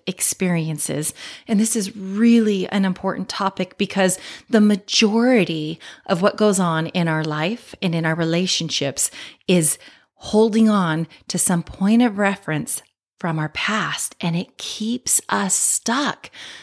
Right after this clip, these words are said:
in moving forward and in making progress in this life and with our relationships. So I'm excited to talk about this topic with you today. So I want to start with,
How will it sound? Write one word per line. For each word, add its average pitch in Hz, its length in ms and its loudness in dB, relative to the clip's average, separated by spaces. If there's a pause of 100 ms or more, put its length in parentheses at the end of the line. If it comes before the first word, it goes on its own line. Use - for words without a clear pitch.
(160)
in 202 240 2
moving 233 340 4
forward 196 840 0 (320)
and 196 160 4
in 180 220 2
making 220 460 2
progress 214 920 -2 (100)
in 170 240 0
this 180 340 -2
life 190 600 -4 (120)
and 180 180 2
with 175 240 0
our 175 100 2
relationships. 165 1080 -2 (260)
So 202 260 4
I'm 208 220 4
excited 240 800 2
to 233 100 2
talk - 380 -2
about 170 320 -4
this - 240 -2
topic - 460 -6
with 156 180 -12
you 156 80 -6
today. 156 960 -6
So 247 220 2
I 240 140 0
want 311 200 2
to - 180 -6
start 233 440 0
with, 180 420 -2